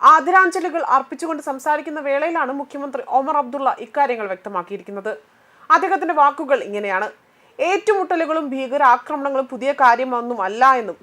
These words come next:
കഴിഞ്ഞ മൂന്ന് നാല് വർഷമായി ജമ്മു മേഖലയിൽ ഇവ നടക്കുന്നുണ്ട്.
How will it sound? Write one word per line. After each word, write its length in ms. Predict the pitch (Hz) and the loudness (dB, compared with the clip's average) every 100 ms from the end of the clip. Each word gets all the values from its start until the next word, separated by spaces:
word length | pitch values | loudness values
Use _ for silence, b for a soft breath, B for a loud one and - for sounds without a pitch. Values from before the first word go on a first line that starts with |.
| 233 | -4
കഴിഞ്ഞ 240 | 226 226 | -4 -4
മൂന്ന് 400 | 254 247 294 311 | -6 -6 -6 0
നാല് 180 | 294 294 | 0 2
വർഷമായി 460 | 269 262 294 262 269 | 0 -2 -4 -4 -4
ജമ്മു 380 | 240 247 277 | -6 -6 -4
മേഖലയിൽ 440 | 285 269 240 262 247 | -4 -4 -4 -4 -4
ഇവ 200 | 220 214 | -4 -6
നടക്കുന്നുണ്ട്. 640 | 202 196 208 185 190 202 | -2 -4 -6 -8 -4 -4